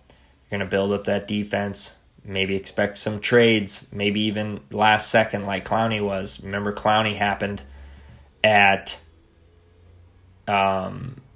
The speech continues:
the very end of the offseason last year. No one saw it coming. So they've got about, um,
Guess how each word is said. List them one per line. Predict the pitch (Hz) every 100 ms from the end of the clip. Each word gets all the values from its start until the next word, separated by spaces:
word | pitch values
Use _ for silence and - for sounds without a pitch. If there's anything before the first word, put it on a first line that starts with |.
| - _ - - - - -
the | 104
very | 98 107 104
end | 101 104
of | 101 95
the |
offseason | 95 104 104 - 107 98 95
last | 92 85 -
year. | 95
No | 98 101
one | 98
saw | - 98
it | 90
coming. | - 95 131 135 - _ - - - - - _ _ - _ _ _ _ _ -
So | - - 123 117 104 - - - - - - - - - -
they've | 101 107 98
got | - 110
about, | 107 107 101 - - - _ _ -
um, | 104 101 98 95